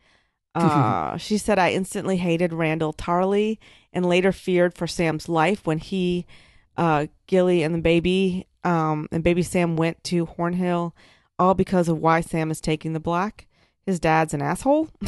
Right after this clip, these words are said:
Speaker 2: <laughs>
Speaker 1: Yep.
Speaker 2: Uh, Littlefinger
Speaker 1: Yep.
Speaker 2: saying that Ned distrusting him was the wisest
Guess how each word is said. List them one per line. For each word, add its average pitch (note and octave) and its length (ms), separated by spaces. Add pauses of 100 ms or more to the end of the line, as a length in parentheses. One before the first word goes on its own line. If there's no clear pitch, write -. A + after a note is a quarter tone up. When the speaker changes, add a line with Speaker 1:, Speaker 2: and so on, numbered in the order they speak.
(120)
Speaker 2:
<laughs> B3 300
Speaker 1:
Yep. C3 360 (640)
Speaker 2:
Uh, D#3+ 380 (140)
Littlefinger F#3+ 680
Speaker 1:
Yep. G#3+ 80
Speaker 2:
saying F#3 340
that E3+ 160
Ned E3+ 400
distrusting F3+ 640
him E3 320
was E3+ 160
the D#3+ 80
wisest D#3 560